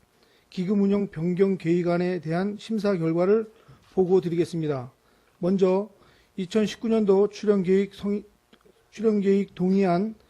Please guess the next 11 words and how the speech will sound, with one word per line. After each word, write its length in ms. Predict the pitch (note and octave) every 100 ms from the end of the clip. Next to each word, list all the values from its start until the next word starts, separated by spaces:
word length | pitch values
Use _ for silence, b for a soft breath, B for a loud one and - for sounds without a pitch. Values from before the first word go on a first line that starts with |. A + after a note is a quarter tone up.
| b
심사 360 | - A#3 G#3 G#3
결과 380 | F3 F3 G3 G3
보고입니다. 720 | F#3 F3 F#3+ D#3+ D#3 C3 A#2+ _ _ b b b b b b
아, 160 | D3+
이번 500 | E3+ F#3 G3+ G#3+ G#3+ -
출연계획 560 | - A#3 A#3 G#3+ A3+ -
동의안은 680 | F#3 G3 G#3 F#3+ F3+ A3+ A3+ _
한국지역진흥재단 1600 | - G#3 G#3 A3 - - - G3+ G3 - - F#3+ G3 F#3 F#3+ G3+
일 220 | G3+ F#3 F3+
개 160 | F#3+
단체에 600 | E3+ E3+ - G3 F3 G3+